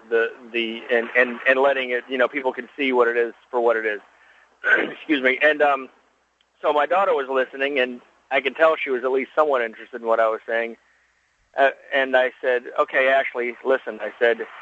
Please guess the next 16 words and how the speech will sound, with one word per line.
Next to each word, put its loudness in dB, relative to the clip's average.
"if 0
you 6
had 4
a -6
lemonade 0
stand -2
and -6
you 0
were 2
selling 0
lemonade 0
for -6
five 4
cents -10
a -16
cup -10